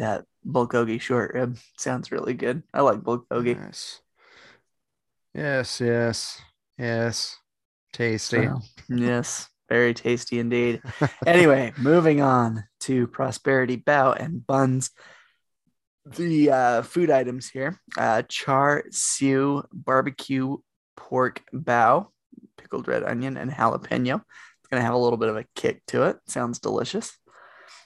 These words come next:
Speaker 1: Um, they do also have a Mickey Chinese hot dog bun, brioche style Mickey shaped bun stuffed with hot dog and finished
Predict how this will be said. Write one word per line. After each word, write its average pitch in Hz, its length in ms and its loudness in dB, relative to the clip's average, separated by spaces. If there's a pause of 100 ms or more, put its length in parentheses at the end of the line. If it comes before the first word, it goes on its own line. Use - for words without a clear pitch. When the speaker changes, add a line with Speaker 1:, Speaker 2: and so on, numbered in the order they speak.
(200)
Speaker 1:
Um, 113 480 4
they 123 160 4
do 135 320 2
also 123 340 0
have 117 320 0
a 117 140 -4
Mickey 139 720 -2
Chinese 131 520 0
hot - 280 0
dog 117 320 -2
bun, 143 280 -2 (100)
brioche 127 560 -2
style 120 400 -2
Mickey 123 260 -10
shaped - 340 -6
bun 127 220 2
stuffed - 420 -2
with 117 160 -4 (240)
hot 185 220 2
dog 175 400 4 (540)
and 139 500 0 (100)
finished 127 580 -6